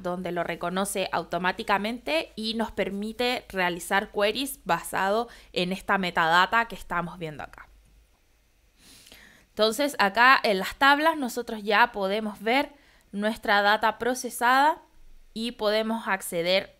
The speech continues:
a utilizar S Q L en ellas.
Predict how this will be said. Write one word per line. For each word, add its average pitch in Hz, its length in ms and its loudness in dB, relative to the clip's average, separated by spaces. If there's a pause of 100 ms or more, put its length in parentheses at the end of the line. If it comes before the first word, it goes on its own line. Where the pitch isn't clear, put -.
a 185 460 2 (200)
utilizar 180 680 -4
S 185 280 -8
Q 170 180 -6
L 170 280 -4
en 196 140 -2
ellas. - 440 -6